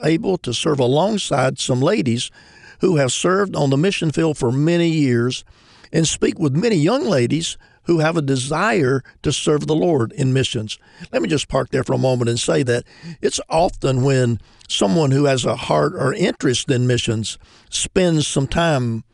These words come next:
with one of our missionaries, God uses that to speak to their heart about going to the field. Well, Katie says, "Just after my time at B I M I,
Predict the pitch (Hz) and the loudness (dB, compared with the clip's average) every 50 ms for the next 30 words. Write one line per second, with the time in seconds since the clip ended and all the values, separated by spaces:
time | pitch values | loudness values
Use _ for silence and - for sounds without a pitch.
0 | _ _ _ - 135 139 175 202 170 143 123 120 120 117 117 113 131 170 165 - | _ _ _ -4 0 2 2 2 2 0 0 0 0 0 0 0 0 -2 -2 -2
1 | - 123 120 117 110 101 - 135 143 143 135 131 127 117 113 123 120 117 - - | -2 -2 -2 -2 -2 -2 0 0 0 0 0 0 0 0 -2 -4 -6 -6 -4 -2
2 | 139 147 143 117 - _ _ _ _ - - - - - - _ - - 131 120 | 0 0 0 -2 -4 _ _ _ _ -20 -20 -20 -20 -20 -20 _ -8 -2 0 0
3 | 117 117 113 113 - - - 190 190 190 - 165 151 156 135 123 127 123 120 123 | 2 2 0 0 -2 -2 0 -2 -2 0 0 0 0 0 0 0 0 -2 0 0
4 | 127 120 127 123 131 127 123 120 - - 110 117 107 - 147 135 117 110 104 92 | -2 -2 0 0 0 0 0 0 -2 -2 -4 -4 -2 -2 0 0 0 0 -4 -8
5 | _ _ _ _ - - - - - _ - - 190 202 190 156 - _ _ _ | _ _ _ _ -20 -20 -20 -20 -20 _ -4 0 0 0 0 -2 -4 _ _ _
6 | _ - - 185 190 165 135 127 - - - - - 170 151 131 127 120 139 - | _ -2 0 0 2 4 2 2 0 -2 -6 -4 0 0 2 2 0 -2 0 -2
7 | - - - - 160 147 - 139 131 131 131 120 117 - - - 127 123 123 - | -2 0 0 0 -2 -2 0 -2 -2 0 0 -2 0 0 0 0 0 -2 -2 -2
8 | 135 135 135 131 143 147 127 117 117 120 | -2 0 0 0 0 0 0 0 -2 -2